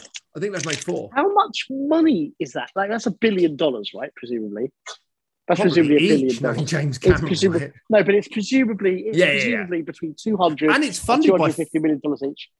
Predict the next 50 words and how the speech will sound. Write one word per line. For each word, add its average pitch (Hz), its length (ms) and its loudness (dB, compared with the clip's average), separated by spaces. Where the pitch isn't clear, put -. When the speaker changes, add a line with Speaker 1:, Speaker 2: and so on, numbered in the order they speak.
Speaker 1:
And 208 120 0
it's 170 100 -6
Speaker 2:
By 156 100 2
Speaker 1:
weird 269 240 4
Speaker 2:
Fox. 175 60 0
Speaker 1:
as 143 100 -4
well, 226 160 -2
right? 143 140 -4
Speaker 2:
They've 147 80 -8
Speaker 1:
'Cause - 100 -10
it's 156 140 -4
Speaker 2:
spent, - 60 -18
Speaker 1:
funded 190 260 0
by 139 100 -2
Speaker 2:
they've 170 180 -2
Speaker 1:
Fox, 202 140 0
Speaker 2:
spent 165 260 -2
a 170 40 -8
million 170 260 2
dollars. 123 400 -8
Yeah. 151 140 -2
Speaker 1:
who 165 120 4
don't 175 280 2
Speaker 2:
Now, 214 180 2
Speaker 1:
exist. - 200 0
Speaker 2:
truthfully, 202 640 -4
now, 175 200 -4
well, 147 420 -4
now, 165 160 0
truthfully, 165 720 -6
what 180 160 0
will 170 120 -2
happen 147 340 -4
is, 135 180 -6
regardless 135 540 0
of 123 100 -10
everything 131 300 -6
else, 147 260 -4
China 143 540 2
will 143 180 0
make 143 220 -4
each 151 220 -8
of 147 60 -8
those 135 140 -8
films 123 240 -10
half 123 200 -4
a 117 40 -14
billion 107 280 -8
dollars. 101 300 -18
Speaker 1:
Yeah. - 220 -2